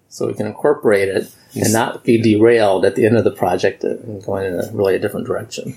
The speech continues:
Speaker 2: Yeah, yeah, yeah.
Speaker 1: So managing that is important for us.
Speaker 2: I have a story on, uh, on that,
Speaker 1: Mm-hmm.
Speaker 2: <clears throat> which is, uh, ag-,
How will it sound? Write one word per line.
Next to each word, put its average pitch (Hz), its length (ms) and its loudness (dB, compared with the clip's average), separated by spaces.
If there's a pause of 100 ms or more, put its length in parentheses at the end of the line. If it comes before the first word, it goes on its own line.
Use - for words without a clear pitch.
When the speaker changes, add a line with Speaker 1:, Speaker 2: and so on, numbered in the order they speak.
(120)
Speaker 2:
Yeah, 107 240 0
yeah, 110 200 -4
yeah. 82 140 -8
Speaker 1:
So - 380 -10 (340)
managing 120 420 2
that 104 140 0
is - 100 -6
important - 460 -6
for - 220 -10
us. - 280 -16 (500)
Speaker 2:
I 127 60 0 (100)
have 110 80 0
a 110 80 2
story 113 440 2
on, 101 180 -2
uh, 98 460 -4
on 104 120 -10
that, 123 460 0
Speaker 1:
Mm-hmm. 131 340 0 (260)
Speaker 2:
<clears throat> - 280 -18
which 143 120 -4
is, - 160 2
uh, 104 240 0 (1000)
ag-, - 140 -6